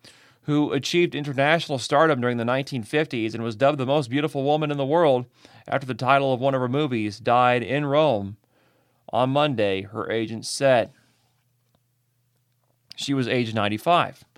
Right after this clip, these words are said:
The agent, Paola Coleman, didn't provide details, but Lola Brigida had surgery in September to repair a thigh bone broken after a fall. She returned home and said she had quickly resumed walking.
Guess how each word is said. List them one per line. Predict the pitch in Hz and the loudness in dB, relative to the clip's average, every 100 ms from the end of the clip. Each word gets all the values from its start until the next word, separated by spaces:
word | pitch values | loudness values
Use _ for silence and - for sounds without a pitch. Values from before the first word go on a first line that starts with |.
| - - - | -20 -20 -6
The | 131 | 2
agent, | 165 151 170 180 _ _ - | 4 4 2 -2 _ _ -6
Paola | 143 151 156 151 165 165 - | -2 4 6 6 4 0 -4
Coleman, | 160 175 156 170 156 _ _ _ - | 2 2 0 -4 -10 _ _ _ -2
didn't | 113 196 180 | 2 4 2
provide | 151 139 135 120 | 2 6 6 6
details, | 147 156 135 101 113 | 4 4 4 2 2
but | 117 - _ - | 0 -4 _ -6
Lola | 135 151 | 0 2
Brigida | 120 160 156 139 156 143 | 2 2 2 2 2 0
had | 135 135 127 | 2 2 0
surgery | 151 156 143 143 | 0 0 0 -4
in | 127 | -4
September | 127 - 151 139 | -6 -2 -2 -2
to | 131 123 | -4 -2
repair | 120 120 143 151 139 | -4 -2 -2 0 0
a | 117 | -2
thigh | - 147 170 | -2 -2 0
bone | 156 120 123 123 - _ _ _ | 0 0 0 -2 -10 _ _ _
broken | 135 143 147 131 | 0 0 2 0
after | 131 131 120 | 0 0 -2
a | 104 | -4
fall. | - 143 131 101 - _ _ _ _ _ - - - | 2 6 6 4 -4 _ _ _ _ _ -20 -20 -18
She | - 156 | -4 0
returned | 151 151 190 | 2 2 2
home | 156 180 214 | 4 2 2
and | 190 | 0
said | 175 160 | 2 0
she | - 160 | 0 -2
had | 151 117 | -2 0
quickly | 175 151 147 | -4 -2 -2
resumed | 143 127 143 | 0 0 0
walking. | 120 120 123 120 110 - | 4 6 6 4 -2 -8